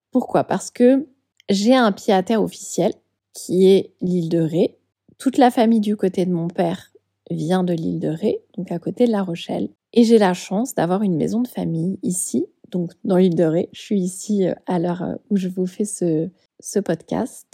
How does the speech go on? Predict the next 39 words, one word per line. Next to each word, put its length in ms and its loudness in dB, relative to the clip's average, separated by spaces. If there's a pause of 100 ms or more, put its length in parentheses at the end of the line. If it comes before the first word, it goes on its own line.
Et 80 0
j'ai 120 2
la 160 4
chance 200 -2
d'avoir 380 -2
donc 280 -4
une 160 0
maison 240 0
de 60 -4
famille 420 -2
ici 500 -4
dans 120 -2
laquelle 580 -2
je 160 -4
peux 440 -4 (120)
vivre 540 -2 (340)
en 220 -2
toute 200 -4
indépendance 880 -2 (200)
et 160 6
dans 140 0
laquelle 380 0
du 120 -2
coup 120 -4
c'est 160 -6
très 260 -2
agréable 520 -2
de 120 -4
vivre. 460 -10 (280)
Et 100 6
du 160 0
coup, 380 4
cette 340 0
maison, 640 2 (200)
elle 260 4
est 80 6
un 160 2
peu 360 2
mon 520 2